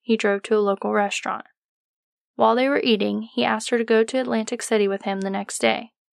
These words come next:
While they were eating, he asked her to go to Atlantic City with him the next day, but she complained that she had nothing to wear. Gary then produced a fifty dollar bill,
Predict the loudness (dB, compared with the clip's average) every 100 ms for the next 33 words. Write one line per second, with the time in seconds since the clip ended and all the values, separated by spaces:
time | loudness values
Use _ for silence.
0 | _ _ _ _ _ _ _ _ _ _
1 | _ _ _ _ _ _ _ 2 4 4
2 | 2 2 2 2 0 -6 -10 -6 -2 -2
3 | 0 0 2 2 2 0 -2 -2 -2 -4
4 | -2 0 0 -2 -4 -6 -4 -6 -6 -8
5 | -2 0 -2 -10 _ _ _ _ -8 -2
6 | -2 0 -2 0 0 0 -2 0 2 2
7 | 0 -2 -4 -2 0 0 -2 -6 _ _
8 | _ _ _ _ 2 4 4 2 2 2
9 | 2 0 0 -4 -4 -4 -4 0 0 0
10 | 0 0 -2 -4